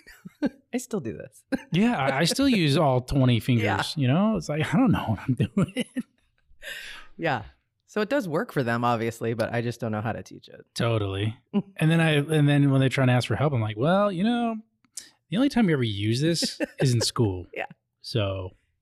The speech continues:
Speaker 2: sorry,
Speaker 1: And
Speaker 2: can't
Speaker 1: you have a
Speaker 2: help you.
Speaker 1: calculator, so.
Speaker 2: Like, geometry is good 'cause that will, you'll use geometry,
Speaker 1: Yeah.
Speaker 2: like, when you buy a house and all this other stuff. Trying to hang a picture, I don't know. But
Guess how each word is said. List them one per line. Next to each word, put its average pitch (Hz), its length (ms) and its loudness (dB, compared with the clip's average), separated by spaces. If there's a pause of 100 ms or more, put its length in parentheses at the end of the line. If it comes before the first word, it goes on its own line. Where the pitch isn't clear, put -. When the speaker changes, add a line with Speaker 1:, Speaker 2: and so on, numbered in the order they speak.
(260)
Speaker 2:
sorry, - 280 -8
Speaker 1:
And 92 80 -16
Speaker 2:
can't 170 120 -4
Speaker 1:
you - 60 0
have - 60 0
a - 40 -2
Speaker 2:
help 139 100 -6
you. 147 60 -2
Speaker 1:
calculator, 107 560 -4
so. 110 240 -6
Speaker 2:
Like, - 120 -10 (140)
geometry 139 600 2
is 101 100 -4
good 95 360 -8 (140)
'cause 107 160 -4
that 139 220 0
will, 135 220 0
you'll 147 280 2
use 160 220 0
geometry, 135 800 0 (100)
Speaker 1:
Yeah. 107 320 -6
Speaker 2:
like, 113 160 -6
when 113 100 0
you 101 60 -2
buy 92 160 -8
a 92 40 -12
house 135 360 -2
and 104 80 -10
all 110 100 -6
this 139 160 -6
other 143 160 -4
stuff. - 280 -12 (420)
Trying 107 180 -2
to 95 40 -2
hang 131 140 0
a 151 40 -2
picture, 117 340 -6
I 117 60 -6
don't 143 80 0
know. 101 120 -4 (560)
But 107 240 -2